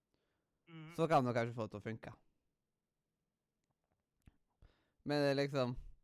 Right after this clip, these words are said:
Speaker 2: Windows har jo liksom bare tatt og drept i, eh, de gamle versjonene og sånt. Så du må vel nesten ha en egen P C til det da. Så
Speaker 1: Det
Speaker 2: du
Speaker 1: må
Speaker 2: ikke
Speaker 1: du.
Speaker 2: bryr deg om utenom.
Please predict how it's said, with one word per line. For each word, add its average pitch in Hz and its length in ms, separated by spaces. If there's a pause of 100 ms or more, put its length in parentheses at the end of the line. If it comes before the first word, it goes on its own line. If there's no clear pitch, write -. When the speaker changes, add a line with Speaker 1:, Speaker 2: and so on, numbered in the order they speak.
(180)
Speaker 2:
Windows 139 380
har 147 160
jo 127 80
liksom 135 260
bare 123 180
tatt - 300
og 113 560
drept 127 400
i, 131 140 (1000)
eh, 110 360
de 120 120
gamle 113 320
versjonene 135 440
og 110 60
sånt. 110 200 (1000)
Så - 80
du 143 60
må 139 160
vel 135 100
nesten - 240
ha 131 80
en 123 80
egen 123 280
P 143 120 (100)
C - 220 (160)
til 143 140
det 107 80
da. 107 80
Så - 1200
Speaker 1:
Det - 100
Speaker 2:
du 135 60
Speaker 1:
må 127 60
Speaker 2:
ikke 120 120
Speaker 1:
du. 117 80
Speaker 2:
bryr 117 200
deg 107 120
om 107 140
utenom. 113 300